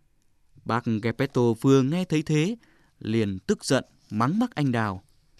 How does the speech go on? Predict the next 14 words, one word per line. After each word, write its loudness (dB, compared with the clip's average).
Bác 0
Anh 0
Đào 2
cũng -4
không 0
chịu 0
thua 4
thiệt, 2
liền 4
gọi 0
liên 2
tiếp -2
ba 0
lần 2